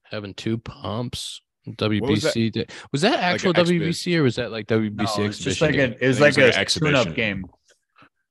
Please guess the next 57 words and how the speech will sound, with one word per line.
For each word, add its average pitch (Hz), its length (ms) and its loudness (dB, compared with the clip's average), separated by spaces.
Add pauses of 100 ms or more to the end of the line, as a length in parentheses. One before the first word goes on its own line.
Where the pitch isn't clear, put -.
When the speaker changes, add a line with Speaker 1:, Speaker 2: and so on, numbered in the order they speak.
(300)
Speaker 1:
So - 140 -2
he's 135 200 4
just 120 180 -4
getting 110 220 -2
tuned 101 300 -2
up. 92 220 -4 (200)
He's 180 140 -2
tuned 190 260 2
up. 185 320 2
I'll 123 60 -4
tell 139 140 0
you 143 80 2
that. 139 260 0 (140)
If 98 100 -4
he 139 140 0
was 156 80 -4
trying 156 260 -4
to 151 60 -4
get 117 180 -6
tuned 110 260 -6
up, 98 220 -4 (1400)
he's - 200 -12
tuned 92 280 -6
up. 85 180 -4 (600)
Speaker 2:
Talking 95 440 -8
the 92 100 -12
W 95 260 -4
B 90 120 -4
C 101 180 -6
real 92 140 -2
quick, 90 200 -6
that's 104 220 -2
gotta 190 180 0
be 135 100 -2
tough 113 320 -6
going 104 240 -6
from, 104 180 -8
like, 92 160 -2
spring 113 280 -6
training 107 420 -4
where 95 140 -2
it's - 160 -6
like, 92 220 -4
you 117 120 -6
know, 110 200 -2
it's 107 100 -6
not 131 120 0
like 107 120 -4
you're 101 60 -8
not 101 180 -2
competing, 95 400 -6
but, 95 140 -8
like, 98 120 -6
if 104 120 -12
you're, 135 100 0
like, 127 220 0
a, 90 100 -12